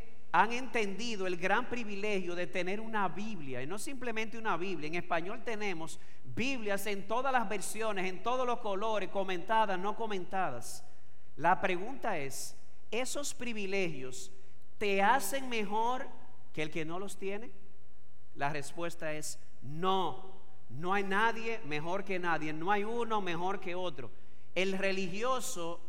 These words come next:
hipócrita no es mejor que el irreligioso pagano, hablando en términos espirituales. El moralista no es mejor que el inmoral,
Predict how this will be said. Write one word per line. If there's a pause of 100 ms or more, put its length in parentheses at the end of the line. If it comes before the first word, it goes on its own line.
(100)
hipócrita
no
es
mejor
que
el
irreligioso
pagano, (560)
hablando
en
términos
espirituales. (440)
El
moralista
no
es
mejor
que
el
inmoral,